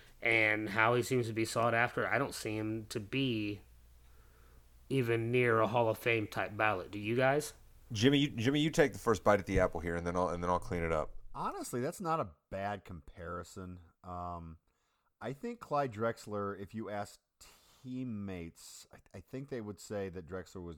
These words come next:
Speaker 3: would be the better teammate there. Um, you know, he, he, he tried to be a scorer,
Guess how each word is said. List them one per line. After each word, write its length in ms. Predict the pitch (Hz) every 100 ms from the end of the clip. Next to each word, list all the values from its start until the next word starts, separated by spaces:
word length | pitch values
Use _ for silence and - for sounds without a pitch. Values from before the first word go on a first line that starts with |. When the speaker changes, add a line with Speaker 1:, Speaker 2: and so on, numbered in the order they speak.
| 76
Speaker 3:
would 180 | 92 82
be 80 |
the 100 | 87
better 280 | 76 85 78 -
teammate 460 | - 90 82 80 73 -
there. 320 | 78 73 71 - _ _ _ _ _
Um, 580 | - 80 82 82 78 73 95 _ _ _ _ _ _ _ _ _
you 80 | 85
know, 160 | 85 85
he, 300 | 82 104 - _ -
he, 80 | - _ _ _ - -
he 80 | 170
tried 440 | - - 120 120
to 80 | 110
be 200 | 95 92
a 60 | 85
scorer, 720 | - - 82 80 80 78